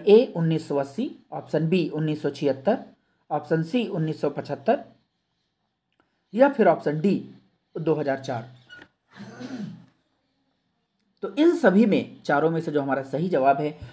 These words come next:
ऑप्शन सी is the correct answer, उन्नीस सौ पचहत्तर यानी कि नाइनटीन सेवेंटी फ़ाइव में।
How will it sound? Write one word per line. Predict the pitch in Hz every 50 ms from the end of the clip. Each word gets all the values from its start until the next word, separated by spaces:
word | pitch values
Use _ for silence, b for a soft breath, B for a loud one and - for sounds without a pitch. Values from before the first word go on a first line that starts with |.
| B B -
ऑप्शन | 143 135 - 143 139 139
सी | - - 208 226 233 -
is | 180 165 147
the | 151 135
correct | - 143 131 - - -
answer, | 135 135 151 180 -
उन्नीस | - - 147 147 151 147
सौ | - 131
पचहत्तर | 123 135 - 185 190 208 240 175
यानी | 147 143
कि | 131 147
नाइनटीन | 143 135 135 135 - 160
सेवेंटी | - - 131 123 139 - - 139
फ़ाइव | 131 - - 123 120 123 139
में। | 165 202